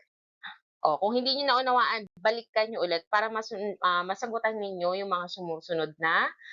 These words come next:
tanong. O, tungkol ulit saan ang kwento? Okay, tungkol ito sa malakas na ulan. O, nagustuhan nyo ba yung kwento?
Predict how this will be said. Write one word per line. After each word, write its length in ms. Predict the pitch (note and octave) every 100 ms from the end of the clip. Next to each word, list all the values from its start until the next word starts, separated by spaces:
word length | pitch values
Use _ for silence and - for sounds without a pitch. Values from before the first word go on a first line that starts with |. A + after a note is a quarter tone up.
| - _
tanong. 340 | E3+ - - _ - _ _ _ _ _ - - _ - -
O, 80 | C#3
tungkol 340 | A#3+ B3+ D#4+ G4 D4+
ulit 220 | D#4+ -
saan 400 | B3 G#3+ G#3+ A3 -
ang 400 | B3+ C4 C4+ C4+
kwento? 720 | D4 D#4+ D4+ C4 E3 - D#3+ - _ _ _ _ _ _ _ _ _ _
Okay, 320 | D3+ - F3+
tungkol 400 | A#3+ A3+ A3 C#4+
ito 240 | B3 A3+ G#3+
sa 240 | A3+ A3+ E4 A4 -
malakas 720 | G3 F3+ E3+ D#3+ - D#3 - -
na 500 | E3+ F3+ B3 D#4+ F#4 - D#3
ulan. 420 | C#3 C#3+ D#3 B2+ _ _ _ _ _ - - - -
O, 100 | D#3+
nagustuhan 480 | F#3 G#3 A3+ B3+ A#3
nyo 160 | A#3+ A3+
ba 80 |
yung 160 | A#3 A3+
kwento? 720 | A3+ F#3 F3+ F3+ F3+ A#3 F4+